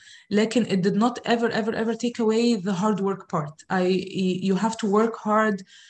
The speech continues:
for everything. يعني، you might be talented, but it does not take away that you have to put in the work. You know, you, you might, uh, be loved with people, but you always have to work, uh, to deliver what you promise.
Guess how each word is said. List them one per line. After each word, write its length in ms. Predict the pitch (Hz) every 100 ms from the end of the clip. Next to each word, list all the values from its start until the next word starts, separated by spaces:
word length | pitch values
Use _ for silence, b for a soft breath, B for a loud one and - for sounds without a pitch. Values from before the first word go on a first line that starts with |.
| B _ -
for 340 | 202 196 190 -
everything. 600 | 208 196 185 156 135 131 - B B
يعني، 760 | - 175 170 170 170 165 175 - _ _ _ _ -
you 80 | 202
might 180 | 190 196
be 100 | 185
talented, 580 | 185 247 240 233 220 185
but 140 | 185 185
it 180 | - 175
does 160 | 180 185
not 80 | 208
take 160 | 208 208
away 160 | 196
that 140 | 190 185
you 60 | 190
have 100 | 185
to 40 | 170
put 120 | 190
in 120 | 190 175
the 100 | 160
work. 180 | 147 143 -
You 60 | 175
know, 260 | 170 180 180 180
you, 120 | 170 165 165 160 160 B B B
you 140 | 180
might, 340 | 175 190 190 190
uh, 400 | 208 180 180 175
be 180 | 175 180 185 180
loved 200 | 214 170 190
with 100 | 190 -
people, 240 | 226 233 214
but 100 | 185 185
you 60 | -
always 200 | 202 196
have 240 | 196 196 196 -
to 60 | 208 196 196 190 - 196
work, 240 | 220 240 - 240
uh, 320 | - 185 185 185
to 40 | 196
deliver 220 | 202 226 190
what 160 | 185 185
you 80 | 180 -
promise. 320 | 170 156